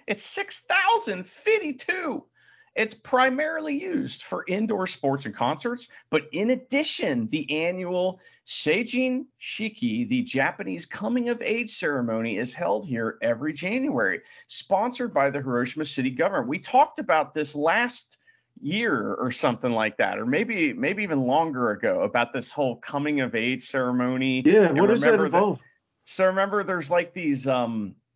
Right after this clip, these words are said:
Speaker 1: and this is what I, from what I remember that we talked about last time, is that there's, like, a, uh, traditional kimono that, that then the, like,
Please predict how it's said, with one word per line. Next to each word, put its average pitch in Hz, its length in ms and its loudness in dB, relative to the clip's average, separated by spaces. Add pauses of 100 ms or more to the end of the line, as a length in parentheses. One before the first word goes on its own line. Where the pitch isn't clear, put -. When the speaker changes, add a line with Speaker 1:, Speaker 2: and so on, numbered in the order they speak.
(160)
Speaker 1:
and 120 120 2
this 156 120 0
is 127 140 -6
what 135 120 2
I, 127 140 4
from 123 260 -4
what 117 140 2
I 110 60 2
remember 104 520 -2
that 98 100 -6
we 104 100 -8
talked 104 300 -6
about 98 200 -6
last 98 260 -4
time, 101 200 -4
is 101 80 -12
that 117 160 -4
there's, 117 260 -6
like, 117 280 -2
a, 101 360 -2
uh, 98 400 -4
traditional 139 560 -2
kimono 165 920 0 (360)
that, 139 260 -2 (220)
that 113 260 -2
then 127 300 2
the, 120 100 -2
like, 107 380 -2